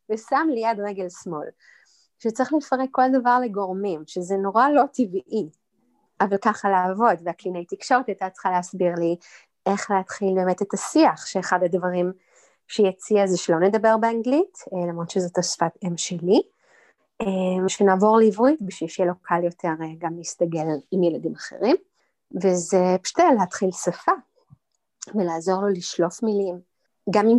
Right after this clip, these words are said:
הבנתי מה הוא רוצה, אז להשתהות ולנסות לעודד אותו להשתמש במילים.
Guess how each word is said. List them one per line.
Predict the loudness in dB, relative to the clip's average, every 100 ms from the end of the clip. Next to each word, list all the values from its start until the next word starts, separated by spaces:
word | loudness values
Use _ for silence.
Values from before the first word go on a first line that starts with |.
| 4
הבנתי | 0 2 2 2 2
מה | 2
הוא | 2 0
רוצה, | -4 -6 0 2 2 -2 -10
אז | -14 -18 -20 _ _ _ _ _
להשתהות | -2 -2 -2 -4 -2 -2 -2 -2
ולנסות | -2 -2 -4 -2 -2
לעודד | 0 0 2 0
אותו | 0 -6
להשתמש | -10 -6 -6 -4 0
במילים. | 2 4 2 0 -4